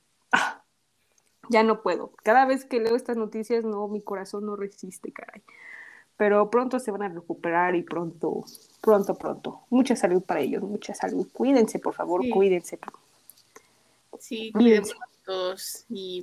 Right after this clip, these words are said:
Speaker 2: precauciones. Ahora sí que ya estamos saliendo, por lo menos en México,
Speaker 1: Ujú.
Speaker 2: <laughs>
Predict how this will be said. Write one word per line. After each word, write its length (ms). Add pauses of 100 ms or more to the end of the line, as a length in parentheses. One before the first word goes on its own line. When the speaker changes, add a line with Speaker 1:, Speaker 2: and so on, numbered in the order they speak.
Speaker 2:
precauciones. 800
Ahora 180
sí 140
que 240
ya 300
estamos 380
saliendo, 600 (580)
por 120
lo 80
menos 260
en 100
México, 340
Speaker 1:
Ujú. 120
Speaker 2:
<laughs> 460